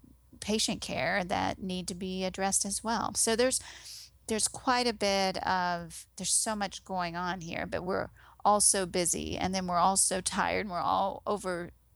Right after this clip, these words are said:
you know, we're all in overtime at the <laughs> same time that I think that staff meetings sometimes just, they don't get this moment to, to have an educational moment to talk about,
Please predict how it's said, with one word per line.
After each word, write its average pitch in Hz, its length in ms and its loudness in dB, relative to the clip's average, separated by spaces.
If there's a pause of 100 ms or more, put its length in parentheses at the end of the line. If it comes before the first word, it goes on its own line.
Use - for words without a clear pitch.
(280)
you 196 100 -6
know, 165 400 -4
we're 208 140 -2
all 190 240 8
in 185 100 0
overtime 190 600 0
at 202 100 -2
the 226 80 -2
<laughs> - 0 -
same 285 300 2
time - 680 0 (320)
that 240 460 2 (280)
I - 120 -4
think 214 300 -8
that 185 240 0 (180)
staff - 420 -2
meetings 214 580 -10 (240)
sometimes 214 540 -6
just, - 240 -8 (320)
they 202 100 -6
don't 196 220 -8
get 190 140 -8
this 170 220 -8
moment 185 540 -8 (360)
to, 175 540 -8 (500)
to 196 380 -8
have 196 260 0
an 180 120 -4
educational 180 960 -4 (840)
moment 190 640 -2
to - 100 -4
talk - 260 -4
about, 160 340 0